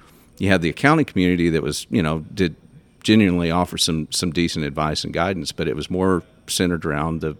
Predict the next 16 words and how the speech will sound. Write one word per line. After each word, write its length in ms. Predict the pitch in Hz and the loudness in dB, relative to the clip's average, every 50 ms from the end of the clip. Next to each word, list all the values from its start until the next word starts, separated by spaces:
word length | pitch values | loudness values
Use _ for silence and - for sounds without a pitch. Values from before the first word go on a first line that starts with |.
| - - | -12 -12
you 160 | - 95 82 | -10 -8 -6
know, 200 | 69 69 73 - - | -6 -6 -8 -8 -6
what 160 | 87 85 80 - - - - _ - | -6 -6 -6 -8 -14 -18 -16 _ -4
the 140 | - - | -2 0
area 200 | - 90 87 87 | 2 2 4 4
that 180 | 85 87 85 - | 2 0 0 0
they 120 | 92 92 | 2 2
know, 180 | 95 110 139 135 | 2 2 0 0
which 180 | 82 69 - 82 | -2 -4 -4 -6
is 80 | 80 | -6
taxes 540 | - - 95 92 80 - - 62 71 - 82 | -4 -2 -2 -2 -2 -4 -8 -8 -8 -6 -6
and 160 | 80 78 76 | -4 -4 -2
minimizing 540 | 87 92 92 85 82 78 78 71 - 67 76 | 0 0 0 0 0 0 -2 -2 -4 -6 -6
tax 420 | - 80 73 71 - - - - - - - - | -4 -4 -4 -4 -4 -6 -10 -10 -12 -14 -16 -12
exposure. 580 | - - - - 98 92 85 78 78 - 71 | -8 -8 -2 0 2 2 2 2 -2 -6 -6
So 460 | 87 - - 95 85 82 80 76 78 | -6 -2 0 2 2 2 0 -2 -4